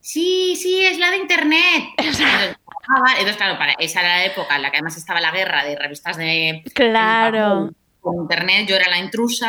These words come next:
Speaker 2: Eras la loca que intentaba hablarles de Facebook, ¿no? En plan, "Ah, qué pesada
Speaker 1: Totalmente.
Speaker 2: esta".
Speaker 1: Pero ya, ya te digo que aparte yo soy una persona analógica y, y cateta sobre todo. Entonces,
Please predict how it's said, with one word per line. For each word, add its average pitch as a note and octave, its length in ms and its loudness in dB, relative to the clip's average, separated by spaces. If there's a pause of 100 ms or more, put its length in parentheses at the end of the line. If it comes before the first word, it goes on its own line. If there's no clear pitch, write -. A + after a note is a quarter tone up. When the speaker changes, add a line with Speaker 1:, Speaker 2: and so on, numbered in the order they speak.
Speaker 2:
Eras A#3+ 200 2
la C#4 100 2
loca C4 240 0
que D4+ 80 0
intentaba A#3 380 4
hablarles B3 440 2
de A3+ 100 2
Facebook, G3 540 -4
¿no? A#3 140 2
En D#4 80 0
plan, G3 320 0
"Ah, - 20 -4
qué - 100 -6
pesada A3+ 520 2
Speaker 1:
Totalmente. A3+ 260 2
Speaker 2:
esta". F#3+ 460 -2 (120)
Speaker 1:
Pero F#3+ 140 0 (180)
ya, G#3+ 120 -6
ya A3 160 -8
te C#4 40 -2
digo D#4 160 0
que C#4+ 100 -2
aparte A#3 300 -2
yo A#3 120 0
soy C4 180 0
una B3 140 0
persona A3+ 580 -2
analógica F3+ 680 -4 (260)
y, F3 400 -6
y D#3+ 100 -10
cateta F3 380 -2
sobre E3+ 280 -4
todo. A3 340 -8
Entonces, E3+ 280 0